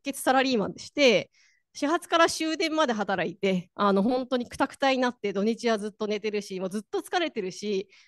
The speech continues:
まあ、疲れているから機嫌が悪いみたいな父親をずっと小さい頃から見てきて、もう会社員って大変だと、もう自分にとてもできる気がしないし、まあ、特にぐうたらだったんで、あの、もう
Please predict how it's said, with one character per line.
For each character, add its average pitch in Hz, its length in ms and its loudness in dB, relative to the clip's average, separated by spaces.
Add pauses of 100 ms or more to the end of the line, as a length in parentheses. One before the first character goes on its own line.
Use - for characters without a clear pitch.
ま 262 100 2
あ、 - 20 -2
疲 - 180 0
れ 311 120 4
て 254 80 -4
い 262 40 -2
る 285 60 -2
か 285 60 2
ら 233 80 0
機 240 160 -4
嫌 247 180 2
が 240 100 0
悪 220 200 0
い 139 40 -8
み 156 80 -12
た 147 120 -10
い - 60 -12
な - 100 -20 (460)
父 - 200 -6
親 233 220 2
を 240 160 -4
ず 226 100 -10
っ - 40 -8
と 247 100 -10
小 262 200 -6
さ 277 100 0
い 240 40 -2
頃 190 140 -6
か 160 80 -8
ら 170 60 -8
見 196 100 -8
て 190 120 -14
き - 100 -20
て、 226 340 -4 (300)
も 196 60 -16
う - 20 -14
会 277 240 -2
社 349 160 4
員 311 140 2
っ - 20 -4
て 196 80 -2
大 240 160 2
変 254 160 6
だ 247 100 4
と、 165 240 -6 (160)
も 208 100 0
う - 20 0
自 226 180 2
分 320 180 2
に 330 100 4
と 320 140 2
て 359 100 2
も 339 140 6
で 294 120 0
き 359 100 0
る 339 100 0
気 233 100 -8
が 202 160 -2
し 214 140 -10
な 240 120 0
い 202 80 0
し、 262 480 -2 (360)
ま 285 60 -8
あ、 - 20 -4
特 349 120 0
に 240 100 -2
ぐ 269 120 -2
う 294 60 -2
た 294 100 4
ら 285 100 4
だ 285 80 2
っ 285 120 -4
た - 140 -4
ん - 100 -14
で、 214 340 0 (260)
あ 214 180 2
の、 196 460 -2
も 208 260 -2
う - 80 -18